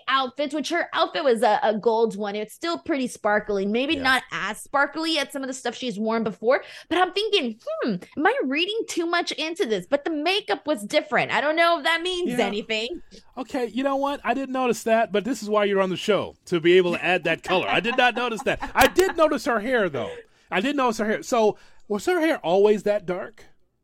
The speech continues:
Speaker 1: Uh, let me, you know what? Let me look at the picture right now. I have
Speaker 2: Can
Speaker 1: it here. Okay.
Speaker 2: can we, can we do a
Speaker 1: Um,
Speaker 2: Google Images on, on, on Bianca Belair? Because I thought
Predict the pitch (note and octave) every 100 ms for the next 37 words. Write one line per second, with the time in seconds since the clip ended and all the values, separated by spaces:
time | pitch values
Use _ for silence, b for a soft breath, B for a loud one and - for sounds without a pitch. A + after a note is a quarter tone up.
0 | _ _ _ _ _ _ _ - C4+ C#4
1 | C4+ D4+ A#4+ G#4+ F4 A4 A#4 D#4 F4+ G#4
2 | F4+ C4 A#3+ A#3 - F#3 F3 G#3+ - G#3
3 | F#3+ D#3 F3 F#3 A#3+ B3+ C#4 D4 G#3+ F3+
4 | A#3+ A#3 D3 A3 B3 - B3 B3 C4 D#4
5 | D#4 B3 A3 G#3+ F#3+ G#3+ G#3+ A3 A3 -
6 | E3 E3+ D#3 D3+ D3+ D3 C#3+ D3 C3 D#3
7 | F3 F#3 C#3 D#3+ E3 D#3 D3+ F#3 D#3+ F3
8 | B3 - G#3 F#3 E3+